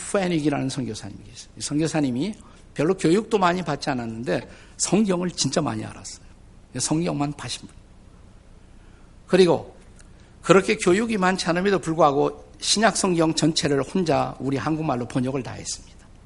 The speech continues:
만민 좋은 기별이라는 신약 성경 번역서가 지금도 남아있어요.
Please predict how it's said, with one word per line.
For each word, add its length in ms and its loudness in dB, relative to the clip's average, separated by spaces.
만민 480 4
좋은 280 4
기별이라는 760 -6
신약 320 -2
성경 360 -4
번역서가 520 -2
지금도 320 -4
남아있어요. 500 -10